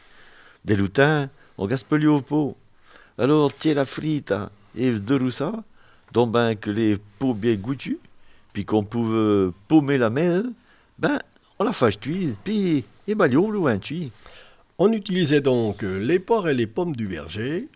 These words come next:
Speaker 2: qu'on faisait mijoter avec du sucre plus de vingt heures dans un grand chaudron de cuivre. On utilise jauve, euh, dans le par et puis le poum du vresi, qu'on fâche mijouteau, mais de vingt heures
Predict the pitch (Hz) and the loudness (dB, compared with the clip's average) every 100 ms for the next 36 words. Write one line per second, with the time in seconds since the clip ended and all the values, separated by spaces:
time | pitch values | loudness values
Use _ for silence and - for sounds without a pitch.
0 | _ 202 214 214 185 165 147 117 120 120 | _ -4 -2 0 2 0 -2 -2 -4 -4
1 | 120 110 95 95 104 - 135 117 - 82 | -4 -4 -6 -8 -8 -4 -6 -6 -12 -14
2 | - - - - - - _ - 143 165 | -16 -20 -20 -20 -20 -20 _ -12 -6 -2
3 | 160 117 113 120 92 76 151 160 139 156 | -2 -2 2 2 0 -2 0 0 -2 -4
4 | 165 160 147 123 117 113 104 107 131 120 | -2 -4 -4 -4 -4 -4 -4 -4 -4 -6
5 | 101 95 90 90 85 78 - - _ - | -8 -8 -10 -14 -14 -14 -18 -20 _ -20
6 | - _ _ _ _ - 190 220 165 123 | -20 _ _ _ _ -4 -4 -4 -4 -4
7 | 107 170 247 220 190 151 135 120 98 117 | -2 -2 -2 -2 -2 0 0 0 -4 -4
8 | 175 175 143 110 - 214 240 214 156 127 | -4 -2 -2 -4 -4 -6 -4 -4 -6 -8
9 | - 151 127 110 95 - 233 180 120 104 | -8 -6 -4 -4 -6 -6 -6 -4 -6 -4
10 | 104 113 190 220 214 - - - - - | -4 -4 -4 -6 -8 -16 -20 -20 -20 -14
11 | - 151 135 - 147 127 110 98 92 87 | -2 0 0 -2 -2 -2 -4 -6 -8 -4
12 | 185 151 139 - 208 220 233 - - - | -4 -4 -8 -8 -8 -8 -10 -18 -20 -14
13 | 110 143 214 139 107 160 196 180 196 220 | -4 -2 -2 -2 -4 -2 -4 -4 -4 -4
14 | 220 214 | -6 -8